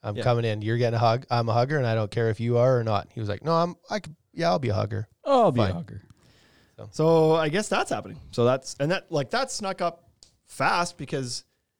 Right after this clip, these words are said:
Speaker 2: uh, just yesterday, it was kinda when it dawned on me. I, like, looked at the calendar and was like, "We're leaving on the twenty-sixth," and it was the sixteenth yesterday. I was like, "Well, holy shit, this isn't even two weeks away. This is, this is, we leave next week."
Speaker 1: Next weekend, yeah.
Speaker 2: Wild.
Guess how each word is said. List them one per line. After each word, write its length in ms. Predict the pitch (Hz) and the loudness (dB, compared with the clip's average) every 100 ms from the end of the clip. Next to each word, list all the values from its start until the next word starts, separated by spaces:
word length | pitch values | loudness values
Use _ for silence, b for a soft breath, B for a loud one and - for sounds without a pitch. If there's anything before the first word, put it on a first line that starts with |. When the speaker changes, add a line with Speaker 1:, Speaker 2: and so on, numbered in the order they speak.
| _ _ _ | _ _ _
Speaker 2:
uh, 260 | 139 127 120 | -2 -2 -2
just 240 | 113 - | -4 -4
yesterday, 380 | 131 175 - 120 | -2 -2 -2 -4
it 100 | 110 | -6
was 120 | 110 | -8
kinda 180 | - 120 | -6 -4
when 140 | 113 104 | -4 -6
it 100 | 95 | -10
dawned 220 | 104 113 | -10 -8
on 40 | |
me. 80 | 101 | -8
I, 60 | 92 | -10
like, 260 | 92 90 123 | -12 -14 -6
looked 260 | 131 131 | -6 -6
at 140 | 127 - | -14 -10
the 120 | 107 _ - | -10 _ -8
calendar 300 | 113 123 135 | -2 -2 -2
and 60 | |
was 140 | 110 - | -4 -4
like, 220 | - - - | -8 -12 -8
"We're 140 | 127 131 | -2 -2
leaving 240 | 131 123 | -2 -6
on 60 | 104 | -8
the 60 | |
twenty-sixth," 580 | 104 113 98 135 - - 127 | -6 -6 -4 -6 -6 -12 -12
and 80 | 120 | -10
it 60 | |
was 140 | 104 151 | -10 -8
the 40 | |
sixteenth 480 | - 143 - 127 143 | -8 -8 -6 -4 -2
yesterday. 240 | 110 - | -4 -6
I 40 | 101 | -12
was 40 | |
like, 140 | 101 - _ _ _ _ _ | -12 -18 _ _ _ _ _
"Well, 100 | - | -14
holy 260 | - 330 - | -8 -8 -8
shit, 200 | - - | -10 -8
this 180 | - - | -6 -6
isn't 140 | 277 | -8
even 140 | 107 92 | -10 -8
two 120 | 127 | -6
weeks 180 | 107 98 | -6 -6
away. 200 | 123 - | -10 -10
This 120 | 135 | -12
is, 80 | 113 _ - | -16 _ -12
this 120 | 269 | -10
is, 80 | - | -10
we 140 | 123 175 | -8 -2
leave 140 | 127 | 0
next 260 | 120 113 - | 0 -2 -8
week." 300 | 139 - _ _ _ _ _ _ - | -12 -12 _ _ _ _ _ _ -8
Speaker 1:
Next 220 | 117 - | -8 -4
weekend, 300 | 127 113 110 | -4 -2 -2
yeah. 80 | 110 | -2
Speaker 2:
Wild. 280 | 107 104 | -2 -8